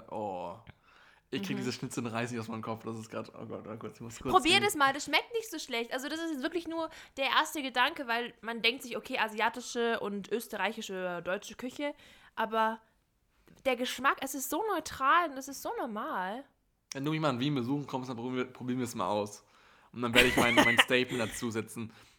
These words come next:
Speaker 1: Dann werden wir einfach
Speaker 2: Okay.
Speaker 1: mal, du, ma-, ich mach das Schnitzel hier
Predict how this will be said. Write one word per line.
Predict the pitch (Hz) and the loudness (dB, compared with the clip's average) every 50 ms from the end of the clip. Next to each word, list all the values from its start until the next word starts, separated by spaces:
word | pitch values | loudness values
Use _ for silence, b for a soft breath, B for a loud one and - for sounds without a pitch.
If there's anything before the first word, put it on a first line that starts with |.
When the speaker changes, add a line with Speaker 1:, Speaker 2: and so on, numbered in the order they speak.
| B _ - | B _ -8
Speaker 1:
Dann | 117 120 | 2 4
werden | 123 135 135 | 4 6 8
wir | 131 107 | 6 6
einfach | 123 131 135 | 6 4 4
Speaker 2:
Okay. | 131 | 4
Speaker 1:
mal, | 131 127 123 113 | 4 4 4 2
du, | 117 143 | 0 -2
ma-, | 151 143 143 135 | -2 -2 -2 -2
ich | 139 - | 0 0
mach | 143 127 | 0 0
das | 120 - | 0 -2
Schnitzel | - 160 156 - 165 156 | -4 -6 -4 -2 0 0
hier | 147 151 151 151 151 151 151 | 2 2 2 0 0 -2 -6